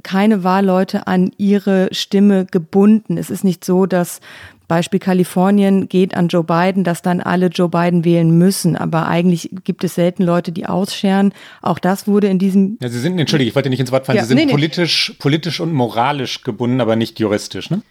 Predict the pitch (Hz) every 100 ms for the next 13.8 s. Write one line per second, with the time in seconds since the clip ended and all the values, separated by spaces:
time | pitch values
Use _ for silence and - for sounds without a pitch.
0 | _ _ 247 185 160 185 185 151 180 165
1 | 165 190 196 196 185 - 185 180 175 175
2 | 185 165 156 - 196 202 - - 175 165
3 | 185 - 165 175 - 175 175 175 - -
4 | - 202 214 175 165 165 175 190 190 185
5 | 175 170 185 - 190 180 - 175 180 185
6 | 165 170 175 175 170 170 190 - - 170
7 | 170 165 175 196 190 175 165 170 170 -
8 | 185 208 220 208 202 196 214 202 - 175
9 | 165 170 170 170 - - _ 156 170 165
10 | 175 170 - 170 165 165 160 - 175 196
11 | - 180 190 202 170 - 202 196 - 190
12 | - 190 - 170 - 165 165 185 170 180
13 | - 175 - 185 175 170 175